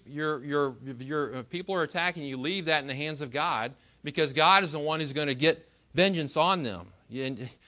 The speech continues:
you, trust me, whatever vengeance you could deal out to someone is nothing compared to what God can deal out to someone in His wisdom. Leave it in the hands of God. But now her mouth is open wide, uh, against what, because of what God has done for her,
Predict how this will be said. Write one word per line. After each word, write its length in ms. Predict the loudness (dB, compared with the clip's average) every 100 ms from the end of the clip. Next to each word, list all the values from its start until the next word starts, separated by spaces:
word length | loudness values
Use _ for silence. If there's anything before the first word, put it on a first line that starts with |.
| _ _ _ _
you, 160 | -12 -4
trust 320 | 2 2 2
me, 120 | -2
whatever 300 | 2 2 2
vengeance 440 | 2 2 0 -2 -2
you 100 | -2
could 420 | -2 -4 -8 -8
deal 240 | 0 4
out 200 | 4 4
to 60 | 0
someone 380 | -6 -4 -4 -4
is 80 | -2
nothing 400 | 2 2 0 -6
compared 320 | -2 0 0
to 60 |
what 160 | -2 0
God 300 | 4 4 4
can 100 | 0
deal 180 | -2 0
out 180 | 0 -2
to 40 |
someone 400 | -10 -10 -8 -8
in 80 | -6
His 180 | -6 -6
wisdom. 360 | -6 -6 -12 -20 _ _ _ _ _ _ _
Leave 180 | 0 4
it 100 | 4
in 120 | 2
the 80 | 0
hands 200 | 0 -2
of 120 | -2
God. 340 | 0 0 -2 -8 _ _ _ _ _ _ _
But 120 | 0
now 280 | 6 8 8
her 160 | 6
mouth 300 | 4 4 4
is 120 | 4 2
open 300 | 2 2 0
wide, 480 | 6 8 10 8 4 -12 -20 _
uh, 40 | -20 -20 -20 -14 -10
against 360 | -6 -6 -4
what, 180 | -4 -4 -8 _ _ _ _ -12
because 300 | -2 0 0
of 60 |
what 120 | -2
God 300 | 2 2 4
has 100 | 2
done 220 | 0 -4 -4
for 100 | -6
her, 340 | -6 -6 -10